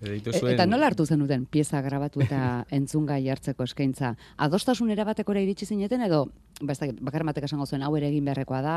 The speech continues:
Speaker 2: guk egon behar dugu eskala horretan", edo izan zen ahots diskordanteren bat,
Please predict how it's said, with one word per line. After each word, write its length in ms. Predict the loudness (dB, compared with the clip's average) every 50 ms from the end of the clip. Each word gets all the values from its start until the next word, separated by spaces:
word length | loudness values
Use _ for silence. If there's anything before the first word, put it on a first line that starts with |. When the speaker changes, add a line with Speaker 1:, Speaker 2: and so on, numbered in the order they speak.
| -2 -2 -4
Speaker 2:
guk 220 | -2 -4 -2 0 0
egon 220 | 0 2 2 2
behar 200 | 2 0 0 0
dugu 320 | -2 -2 0 2 2 2 2
eskala 300 | 2 0 -2 -2 -2 0
horretan", 360 | 0 0 0 0 2 0 0 0 -6 -12 -20 -20 -6 2
edo 180 | 6 8 8 10
izan 300 | 8 6 4 2 0 0
zen 140 | 0 0 2
ahots 360 | 4 4 4 4 2 0 -6
diskordanteren 840 | -4 -4 -4 -2 -2 -2 -2 0 2 0 0 2 0 0 0 0 2
bat, 260 | 2 0 0 -2 -6